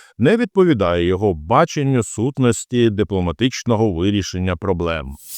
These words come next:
Також джерела видання зазначають, що деякі члени команди Трампа навіть, е,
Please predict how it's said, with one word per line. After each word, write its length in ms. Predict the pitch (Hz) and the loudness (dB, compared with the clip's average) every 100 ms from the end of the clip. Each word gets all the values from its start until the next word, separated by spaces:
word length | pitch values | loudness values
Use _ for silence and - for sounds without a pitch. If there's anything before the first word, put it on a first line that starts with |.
| - | -4
Також 400 | 175 - 254 247 | -4 0 0 0
джерела 460 | 135 156 170 196 180 | 2 2 4 4 2
видання 520 | 156 143 147 170 190 | 2 0 0 2 2
зазначають, 580 | 147 131 127 160 165 135 | 0 -2 -4 0 0 -2
що 100 | 120 | -4
деякі 400 | 117 143 123 123 | 0 0 -2 -10
члени 360 | - 135 120 | -2 0 0
команди 520 | 104 123 117 107 98 101 | 0 0 0 0 -2 -2
Трампа 540 | 135 156 214 190 139 | 0 0 0 0 0
навіть, 580 | 123 131 131 131 - - | 2 2 2 0 -2 0
е, 280 | 113 110 | 2 2